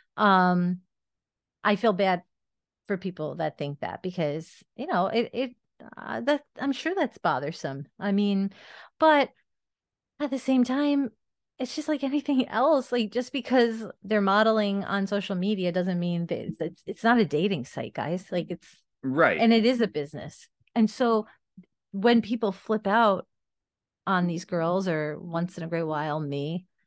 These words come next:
Speaker 1: for having my Instagram accounts, my modeling pages, "You're only doing this f-, for money. You're only doing," yeah.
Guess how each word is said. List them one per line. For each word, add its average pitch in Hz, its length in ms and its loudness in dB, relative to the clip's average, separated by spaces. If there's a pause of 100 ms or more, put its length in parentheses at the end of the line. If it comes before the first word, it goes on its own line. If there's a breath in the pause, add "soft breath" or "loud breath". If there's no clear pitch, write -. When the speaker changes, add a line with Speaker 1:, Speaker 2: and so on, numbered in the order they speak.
(200)
Speaker 1:
for 131 120 -2
having 143 640 -4 (300)
my 165 160 -4
Instagram 160 520 -4
accounts, 139 400 -8
my 147 120 -6
modeling 143 440 -4
pages, 135 480 -10 (500)
"You're 208 200 6
only 214 200 4
doing 185 300 0
this 170 160 -6
f-, - 200 -20 (360)
for 180 100 2
money. 156 320 0
You're 151 120 -4
only 185 160 0
doing," 165 280 -4
yeah. 190 280 0